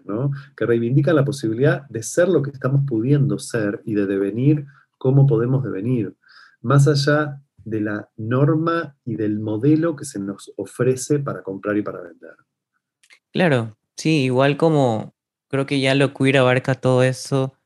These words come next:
Speaker 2: de, como lo dices, ¿no? Los cuerpos, las razas, o sea, es como tener un abanico de todo lo excluido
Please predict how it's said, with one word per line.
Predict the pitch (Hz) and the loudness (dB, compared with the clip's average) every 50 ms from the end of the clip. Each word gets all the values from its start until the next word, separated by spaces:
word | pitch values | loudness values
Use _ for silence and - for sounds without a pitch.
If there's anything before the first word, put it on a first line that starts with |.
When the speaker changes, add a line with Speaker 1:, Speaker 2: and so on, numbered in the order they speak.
| _ _ _ _ _ _ _ _ | _ _ _ _ _ _ _ _
Speaker 2:
de, | - 123 120 117 113 113 110 - | -6 -2 0 2 2 2 0 0
como | 113 113 113 | -2 -2 0
lo | 113 127 | 0 0
dices, | 135 123 123 113 | -2 -2 -4 -4
¿no? | 117 110 104 | -4 -4 -4
Los | 104 107 - | -4 -6 -6
cuerpos, | - - 131 123 120 107 - - 110 104 110 | 0 2 2 4 4 2 0 -2 -2 -2 -2
las | 110 110 104 101 101 | -2 -4 -4 -4 -4
razas, | 110 113 120 113 110 110 - - 104 101 104 107 101 - - | -2 0 0 0 0 -2 -4 -4 -4 -2 -2 -4 -8 -10 -12
o | - 110 | -10 -6
sea, | 117 110 | -6 -6
es | 110 - | -6 -4
como | - - 131 131 131 123 120 | -2 0 0 2 2 0 0
tener | 117 113 113 117 120 | -2 -2 0 2 2
un | 127 131 127 | 2 2 2
abanico | 117 113 113 113 117 123 127 127 131 - 135 131 | 2 2 2 2 2 0 0 -2 0 0 2 2
de | 123 113 110 | 4 2 2
todo | 110 - 117 120 123 123 127 | 2 2 4 4 4 4 4
lo | 120 120 117 | 4 2 2
excluido | 110 - - - - - 117 120 123 120 120 113 104 104 101 98 101 | 2 0 -8 -10 -6 -4 -2 0 0 0 0 0 0 -2 -2 -6 -8